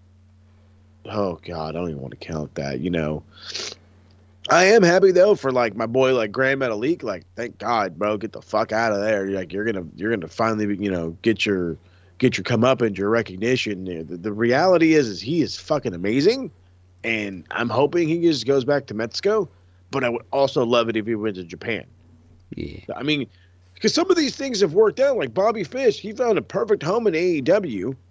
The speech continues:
Speaker 1: and nobody's complaining about that one. You know, now I'm just waiting for, like, uh, like, Jake Atlas to show up there, maybe.
Speaker 2: Well,
Speaker 1: Or,
Speaker 2: we're,
Speaker 1: you know,
Speaker 2: we're waiting
Speaker 1: heaven
Speaker 2: for,
Speaker 1: forbid.
Speaker 2: um,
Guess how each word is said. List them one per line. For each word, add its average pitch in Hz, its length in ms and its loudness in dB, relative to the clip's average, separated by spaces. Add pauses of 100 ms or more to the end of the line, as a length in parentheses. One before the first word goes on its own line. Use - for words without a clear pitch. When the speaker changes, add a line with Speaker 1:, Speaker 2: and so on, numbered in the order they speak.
(320)
Speaker 1:
and 117 140 -4
nobody's 190 400 2
complaining 117 440 -2
about 95 280 -2
that 135 260 -2
one. 101 280 -6 (960)
You 110 120 -4
know, 104 260 -2 (340)
now 143 300 0
I'm 196 220 2
just 165 260 2
waiting 147 380 0
for, 131 240 -2
like, 117 460 -4
uh, 95 420 -4
like, 104 240 -6
Jake 131 240 2
Atlas 147 420 -2
to 104 120 -10
show 110 240 -4
up 92 160 -6
there, 87 180 -8
maybe. 80 320 -10 (880)
Speaker 2:
Well, 131 120 4
Speaker 1:
Or, 127 120 6
Speaker 2:
we're, 143 140 8
Speaker 1:
you 110 40 0
know, 101 80 0
Speaker 2:
we're 127 80 8
waiting 151 200 8
Speaker 1:
heaven 120 180 0
Speaker 2:
for, 123 100 2
Speaker 1:
forbid. 113 320 4
Speaker 2:
um, 101 180 -10